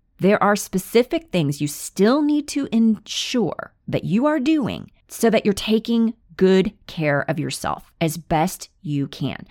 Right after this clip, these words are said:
So it is not okay to push you off just because you're busier. Sadly, it's really easy to do that, right? Because you don't have to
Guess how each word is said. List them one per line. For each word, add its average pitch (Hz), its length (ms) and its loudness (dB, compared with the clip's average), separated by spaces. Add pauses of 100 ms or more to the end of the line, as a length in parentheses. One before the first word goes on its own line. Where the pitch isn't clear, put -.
(280)
So 165 300 2 (480)
it 240 140 6
is 233 200 4
not 180 540 4
okay 233 840 0 (140)
to 180 120 0
push - 560 0 (140)
you 175 680 2 (200)
off - 500 -6 (160)
just - 300 -2
because 196 340 0
you're 165 60 0
busier. - 460 -8 (2250)
Sadly, 214 720 0
it's - 160 -6
really 165 260 0
easy 139 260 -2
to 104 120 -6
do 208 180 0
that, - 280 -6
right? 110 280 -4 (1400)
Because 185 240 4
you 220 160 2
don't 262 260 2
have - 280 -4
to - 80 -10